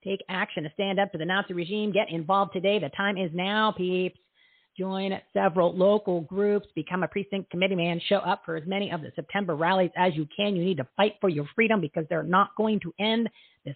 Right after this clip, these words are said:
political propaganda pandemic, and it's gonna get worse. You think it's bad now? Just wait. Uh, we need to gather. We need to show up. We need to take action.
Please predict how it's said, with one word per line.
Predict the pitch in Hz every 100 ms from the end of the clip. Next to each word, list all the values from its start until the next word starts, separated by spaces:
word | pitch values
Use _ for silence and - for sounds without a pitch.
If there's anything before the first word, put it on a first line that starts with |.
| -
political | 160 165 180 185 180
propaganda | 180 190 180 170 180 175 170 190
pandemic, | 180 180 180 170
and | 165
it's | 170 -
gonna | 202 196
get | 160 196 190
worse. | 180 202 196 175 -
You | 180
think | 185
it's | 139 -
bad | 165 165
now? | 175 190 190 - _ _
Just | 165 160 -
wait. | 147 156 165 156 151 _ _ _ _ _ _
Uh, | 120 127 131 127
we | 151
need | 156 156 -
to | 175
gather. | 151 170 170 151
We | 160
need | 160 175 -
to | 156 -
show | 190 185 -
up. | 175 185 -
We | 170 151
need | 160
to | 151 -
take | 165 -
action. | 160 185 - 160